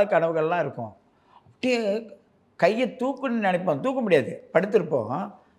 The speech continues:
கையை தூக்குன்னு நினைப்பேன், நினைப்போம், ஏன் தூக்க முடியாது. எழுந்திரிக்கணும்னு நினைப்பேன், எழுந்திரிக்க முடியாது. யாரோ போட்டு அழுத்துற மாதிரி இருக்கும். அழுத்திக்கிட்டு இருக்கும்போது ஒரு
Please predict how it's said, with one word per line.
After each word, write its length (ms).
கையை 200
தூக்குன்னு 360
நினைப்பேன், 280
நினைப்போம், 360
ஏன் 160
தூக்க 200
முடியாது. 340
எழுந்திரிக்கணும்னு 580
நினைப்பேன், 320
எழுந்திரிக்க 300
முடியாது. 400
யாரோ 400
போட்டு 260
அழுத்துற 520
மாதிரி 240
இருக்கும். 300
அழுத்திக்கிட்டு 500
இருக்கும்போது 420
ஒரு 200